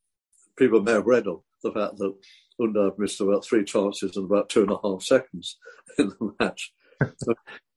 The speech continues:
Speaker 1: be fair, I mean, he, he created the whole chance, the chance himself initially.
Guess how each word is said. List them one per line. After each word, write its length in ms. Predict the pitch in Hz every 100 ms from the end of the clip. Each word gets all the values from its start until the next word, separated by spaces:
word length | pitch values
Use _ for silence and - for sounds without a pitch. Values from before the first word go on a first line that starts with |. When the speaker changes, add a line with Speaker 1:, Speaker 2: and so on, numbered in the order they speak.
| 127
Speaker 1:
be 40 |
fair, 420 | 113 180 165 104 107
I 40 |
mean, 140 | 113 117
he, 140 | 127 117 _ _ _ _ -
he 140 | - 127
created 380 | - 135 127
the 80 | 98
whole 160 | 107 98
chance, 360 | - 98 98 - - - - _
the 140 | 127 -
chance 320 | 120 101 -
himself 400 | 90 110 98 98
initially. 520 | 98 113 95 90 98